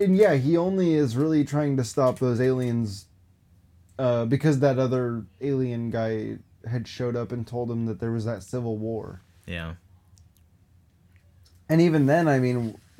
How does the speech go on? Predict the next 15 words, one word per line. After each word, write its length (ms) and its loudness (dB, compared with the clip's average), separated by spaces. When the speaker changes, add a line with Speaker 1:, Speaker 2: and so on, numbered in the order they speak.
Speaker 1:
all 140 2
that 160 4
they 140 4
really 300 2
do 200 -2
is 160 -2
blow 400 -4
up 120 -8
the 100 -2
one 340 -4
ship 340 -6
with 140 -8
the 80 -8
three 280 -4
dudes. 540 -8